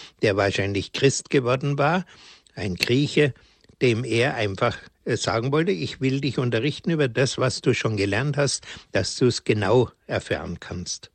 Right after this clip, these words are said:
Und dieses Evangelium, äh, da wird heute gerne gesagt, "Ach, die Evangelien sind lange nach Jesus geschrieben, da hat kein Augenzeuge mehr gelebt" und so weiter. Ja, aber das stimmt überhaupt nicht. Zum Beispiel beim Lukas-Evangelium,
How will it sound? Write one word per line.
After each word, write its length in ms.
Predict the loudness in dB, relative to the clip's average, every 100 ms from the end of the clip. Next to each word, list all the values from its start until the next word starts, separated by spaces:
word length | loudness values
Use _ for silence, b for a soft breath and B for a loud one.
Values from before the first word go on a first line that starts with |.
| B B B B B B B
Und 200 | 0 2
dieses 300 | 4 4 4
Evangelium, 960 | 4 4 2 0 -2 -2 0 2 2 -4 _ -20 _ -2
äh, 360 | 2 2 0 -4 -2
da 120 | 2
wird 220 | 2 0 0
heute 320 | 2 2 0
gerne 360 | 0 0 0
gesagt, 420 | 0 0 0 -2 -4
"Ach, 160 | -4
die 180 | 0 0
Evangelien 480 | 2 0 0 0 0
sind 300 | -2 -2 -2
lange 440 | 2 2 2 0
nach 200 | 0 -2
Jesus 500 | -2 0 0 0 -4
geschrieben, 480 | -2 -2 0 -2 -2 B B
da 140 | -2 2
hat 220 | 2 0
kein 280 | 0 0 0
Augenzeuge 720 | 0 0 0 -2 0 0 0
mehr 200 | 0 0
gelebt" 540 | 0 -2 0 -2 -4 -8
und 140 | -6
so 120 | -2
weiter. 260 | 0 0 -4 B B B B -8
Ja, 100 | -4
aber 100 | -2
das 160 | 0 0
stimmt 380 | 2 2 2 0
überhaupt 480 | -4 -4 -4 -4
nicht. 160 | -8 -4
Zum 160 | -4 -2
Beispiel 380 | -4 -2 -2
beim 260 | 0 0 2
Lukas-Evangelium, 1300 | -2 0 -2 -2 -4 -6 -6 -4 -4 0 0 0